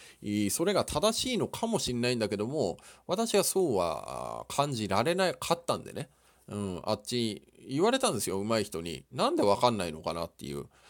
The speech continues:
ただ、「わかんない人がいるのよね」とも言われたけどね。うん、こうやってこうやって間違いだって私が言ってんのに、なんでわかんないのかなって。ただ、私も見てきて、「そういう人いるんだよね、たまに」って言うんですよ。で、たまにの存在なんですよ。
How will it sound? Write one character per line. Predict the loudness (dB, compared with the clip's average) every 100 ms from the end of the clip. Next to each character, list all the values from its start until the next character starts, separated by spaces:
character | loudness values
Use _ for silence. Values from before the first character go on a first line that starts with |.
| -16 0
た | 2
だ、 | 4
「わ | 2
か | 2 2
ん |
な | 2
い | 0
人 | 0
が | -2
い | 0
る | 0
の | 2 0
よ | 2
ね」 | 2 2
と | -2
も | -4
言 | -2
わ | 0
れ | -2
た | -6
け | -8
ど | -8
ね。 | -8 -10 _ _ -12
う | -8
ん、 | -6 -6 -10 -12
こ | -2
う | 4
や | 4
っ |
て | 2
こ | 2
う | 4
や |
っ | 4
て | 2
間 | 0
違 | 0 2 4
い |
だ | 4
っ | 2
て |
私 | 0 0 -2 -2
が |
言 | -2 -2
っ |
て | -2 -4
ん |
の | -2
に、 | -2 -4 -4 -10 -18 -20 -6
な | -2
ん | 2
で | 4 4 4
わ | -2
か | 0 0
ん |
な | 0
い | -4
の | -4
か | -6
な | -6
っ |
て。 | -8
た | -6 2
だ、 | 2 2 -4 _ _ -10
私 | -6 -4 -2
も | -2
見 | 0 0
て | 0
き | 0
て、 | 2 4 2 -4
「そ | -2
う | 0
い |
う | 2
人 | 2
い | 0
る | 0 2
ん |
だ | 4
よ | 4
ね、 | 4
た | 2 4
ま | 6 6
に」 | 2
っ |
て | 0
言 | -4
う |
ん | -2
で |
す | -4
よ。 | -4 -8 _ _ -2
で、 | 0
た | 2 4
ま | 4
に | 4 4
の | 4
存 | 2 2 6
在 | 6
な | 6
ん | 0
で | -2
す |
よ。 | -6